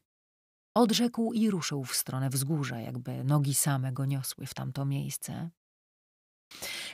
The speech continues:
Liska poszła za nim. Nie przepędzał jej, ale też się nie odzywał, jakby wcale jej tu nie było. Nawykła już do takiego zachowania.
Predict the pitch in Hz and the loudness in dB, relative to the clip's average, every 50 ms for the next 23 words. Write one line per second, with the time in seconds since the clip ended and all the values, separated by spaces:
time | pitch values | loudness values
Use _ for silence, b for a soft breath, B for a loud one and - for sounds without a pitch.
0 | B - 254 302 - - - 285 277 - 226 202 - 170 151 143 131 127 120 113 | B 6 6 6 6 4 2 0 0 0 -4 -4 0 2 2 2 2 0 -4 -6
1 | - - - 139 147 123 170 - _ _ _ _ _ _ _ _ _ - 214 214 | -8 -8 -6 -6 -6 -6 -8 -10 _ _ _ _ _ _ _ _ _ 2 2 4
2 | - - 170 - 123 110 117 117 127 123 127 131 131 135 135 139 139 139 131 127 | 4 2 0 0 -2 -4 -4 -2 -2 0 0 0 0 0 0 0 0 0 0 -2
3 | 135 131 - 139 - - - - 139 139 143 147 147 147 143 131 131 143 156 123 | -2 -2 -2 -2 -2 -2 -2 -2 2 4 6 6 6 6 4 4 2 2 0 0
4 | 120 120 - 85 73 - 120 120 123 113 - - - - - 143 120 110 113 107 | -2 -4 -6 -8 -8 -8 -8 -6 -8 -8 -6 -6 -4 0 0 0 0 -2 -4 -8
5 | 73 - - - 127 131 135 135 131 139 143 135 139 139 143 160 170 - _ _ | -8 -10 -10 -8 -6 -4 -4 -4 -2 -4 -4 -4 -6 -6 -6 -8 -8 -12 _ _
6 | _ _ _ _ _ _ _ _ _ _ - 170 170 170 151 151 135 - - 147 | _ _ _ _ _ _ _ _ _ _ 6 8 8 8 8 8 6 4 2 2
7 | 139 139 135 135 135 139 - 135 - 135 131 - 139 135 139 131 143 135 - 139 | 2 2 0 -2 -4 -4 -6 -6 -4 -4 -4 -2 -2 0 0 0 0 -2 -4 -4
8 | 131 135 131 135 131 143 170 180 | -4 -4 -4 -4 -4 -4 -6 -6